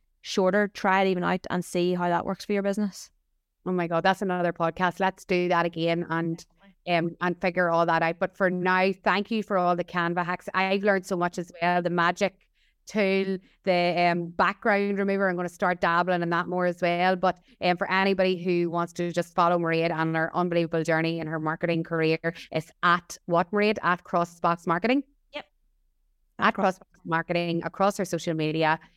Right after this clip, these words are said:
Speaker 2: Um, Mairead, you're so refreshing because you know why? You're not afraid to tell us. <laughs> Like, yes, of course, but you divulged all the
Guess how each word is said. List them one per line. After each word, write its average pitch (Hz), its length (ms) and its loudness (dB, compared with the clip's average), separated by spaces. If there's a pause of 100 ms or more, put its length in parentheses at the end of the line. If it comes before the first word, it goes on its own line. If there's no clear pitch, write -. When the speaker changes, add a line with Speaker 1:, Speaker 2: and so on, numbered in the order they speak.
(100)
Speaker 2:
Um, 165 280 2
Mairead, 175 280 2
you're 165 80 -4
so 208 140 0
refreshing 180 460 0
because 170 360 -4
you 180 60 0
know 185 100 2
why? 180 360 2 (260)
You're 175 80 -2
not 190 180 2
afraid 175 240 -2
to 165 80 -10
tell 165 220 -2
us. - 300 -6
<laughs> - 40 -20 (200)
Like, 220 260 2
yes, 233 260 2 (220)
of 185 80 -16
course, 214 460 0 (260)
but 202 140 -2
you 202 100 -2
divulged 202 800 2
all 202 280 2
the 208 140 0